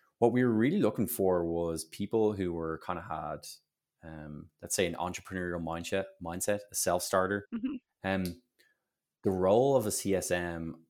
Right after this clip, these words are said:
Speaker 1: even of the role that we had, onboarding and education specialist, like, it's, it sounds great, but, like, it's pretty vague role. Like, you d-, you could do anything. Like, you, you could decide, you could decide that you wanted to do a scaled approach. You could decide that you wanted to be, like, high touch.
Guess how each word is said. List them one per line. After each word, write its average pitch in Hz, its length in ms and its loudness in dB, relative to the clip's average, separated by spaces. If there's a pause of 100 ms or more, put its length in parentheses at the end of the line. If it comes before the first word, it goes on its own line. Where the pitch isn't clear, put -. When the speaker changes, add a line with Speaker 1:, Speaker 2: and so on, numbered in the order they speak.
(200)
Speaker 1:
even 107 220 2
of 92 100 2
the 85 80 0
role 87 260 4
that 85 80 0
we 87 180 -2
had, 85 280 0
onboarding 87 560 0
and 82 80 -4
education 82 500 -4
specialist, 82 460 -4
like, 80 240 -4
it's, - 320 -4
it - 100 -6
sounds 98 340 0
great, 92 360 0
but, 58 120 -6
like, 80 200 -4
it's - 120 -6
pretty 196 300 -2
vague 85 420 -4
role. 73 360 -4 (160)
Like, - 120 -12
you 92 80 0
d-, 95 120 -4 (420)
you 127 80 0
could 151 140 -2
do 104 160 6
anything. 95 340 0 (260)
Like, 82 200 -6
you, 87 280 -6 (200)
you 92 100 -4
could 87 160 -6
decide, 87 380 2 (760)
you 95 120 -4
could 80 120 -4
decide 80 300 -6
that 73 100 -6
you 82 100 -6
wanted 82 280 -4
to 78 60 -8
do 80 260 -4
a - 40 -8
scaled 101 360 4
approach. 101 460 2
You 82 80 -4
could 82 120 -8
decide 82 280 0
that 78 80 -4
you 78 100 -2
wanted 82 160 -4
to 78 60 -6
be, 78 160 -4
like, 73 180 -4
high 95 220 0
touch. 98 460 -2